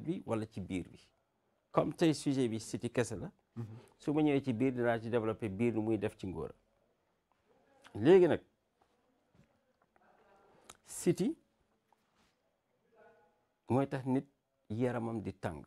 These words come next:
Speaker 2: Mhm.
Speaker 1: Am na ñoo xamante ne sax ay ndoxu glace lañu, lañu sotteeku.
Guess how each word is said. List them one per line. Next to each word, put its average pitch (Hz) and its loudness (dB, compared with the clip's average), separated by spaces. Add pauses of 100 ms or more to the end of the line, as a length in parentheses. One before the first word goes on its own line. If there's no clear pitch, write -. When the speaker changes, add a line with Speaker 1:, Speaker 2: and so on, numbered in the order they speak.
(760)
Speaker 2:
Mhm. 98 -14 (520)
Speaker 1:
Am 135 6
na 147 2
ñoo 147 0
xamante 139 -4
ne 123 -6
sax 131 -12
ay 110 -4
ndoxu 120 -4
glace 113 -2
lañu, 101 -10
lañu 104 -2
sotteeku. - -16